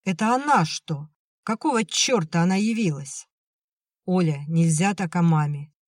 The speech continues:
покачал головой Артем. "Ой, сейчас зарыдаю! Мамочка-мамусенька наконец-то к нам приехала!"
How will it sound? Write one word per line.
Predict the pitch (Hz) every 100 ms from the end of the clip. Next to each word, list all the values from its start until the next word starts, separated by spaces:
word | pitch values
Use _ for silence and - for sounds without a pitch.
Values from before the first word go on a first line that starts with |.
| _ -
покачал | 151 160 170 180
головой | 165 151 147 151 156
Артем. | - - 143 147 _ _ _ _ _ _ _ -
"Ой, | 262 311
сейчас | 294 - 220 - 277 277
зарыдаю! | 233 247 254 220 170 160 151 151 - _ _
Мамочка-мамусенька | 214 269 302 - - 285 285 277 269 - 180 175 214
наконец-то | 240 240 262 285 294 - 233
к | -
нам | 269 262
приехала!" | 254 262 220 185 - 180 170